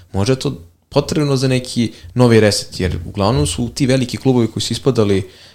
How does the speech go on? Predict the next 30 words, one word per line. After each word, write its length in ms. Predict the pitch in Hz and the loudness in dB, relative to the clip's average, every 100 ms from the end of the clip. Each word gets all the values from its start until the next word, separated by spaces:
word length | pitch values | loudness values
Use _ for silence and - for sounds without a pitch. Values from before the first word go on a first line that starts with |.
| _ | _
uh, 60 | 95 95 95 92 | -4 0 2 2
u 40 | 95 | 0
Championshipu 600 | - 120 120 - 123 - | 2 2 2 0 0 2
u 20 | |
jednom 140 | 117 | 2
trenutku 280 | 113 113 - | 0 -4 -4
se 140 | - 104 | -4 0
vratili 440 | 98 95 - 117 | 0 0 0 -2
i 80 | 110 | 0
postali 360 | 110 - 107 | -2 -2 -2
stabilni. 400 | 101 95 87 82 | -2 0 0 -2
Evo, 320 | 64 67 67 - | -4 -6 -8 -6
Nottingham 380 | 98 98 107 95 | -4 -2 0 0
Foresta 380 | - 110 107 98 | 2 4 2 0
koji 260 | - 101 92 - | 0 0 0 -4
je 120 | - | -6
duže 260 | 92 123 85 | 2 2 2
malo 220 | 80 73 | 0 -2
bio 260 | 82 85 62 - - - - - | 0 0 0 -6 -16 -20 -20 -2
u 80 | 107 | 2
nekom 280 | 101 - | 2 2
nižem 260 | 101 98 95 | 0 2 0
rangu, 400 | 92 101 98 98 | 0 0 2 4
Aston 280 | 104 - 107 | 2 2 2
Villa 160 | 110 | 4
koja 140 | 107 110 | 4 2
je 40 | |
provela 300 | - 110 107 | 4 4 4
par 240 | - 110 - | 4 2 2
sezona, 720 | 104 98 107 110 110 107 | 0 2 4 4 4 4